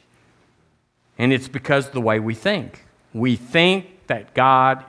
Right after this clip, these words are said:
is a man. And we know how we are, so we know how a man is. So we assign us to him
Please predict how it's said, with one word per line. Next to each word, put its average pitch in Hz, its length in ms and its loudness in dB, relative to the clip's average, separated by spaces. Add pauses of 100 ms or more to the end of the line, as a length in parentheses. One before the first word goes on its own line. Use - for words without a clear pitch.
is 110 180 -8
a 113 80 -4
man. 98 880 -6 (1400)
And 98 220 -2
we 101 100 -2
know 131 300 2
how 131 220 -2
we 160 280 -2
are, 107 280 0
so 110 200 -6
we 107 200 -2
know 113 240 2
how 107 320 -4
a 104 180 -6
man 104 720 0
is. 85 480 -14 (840)
So - 200 -2
we 113 240 0
assign 117 600 0
us 135 600 -2
to 104 140 -6
him 92 460 -2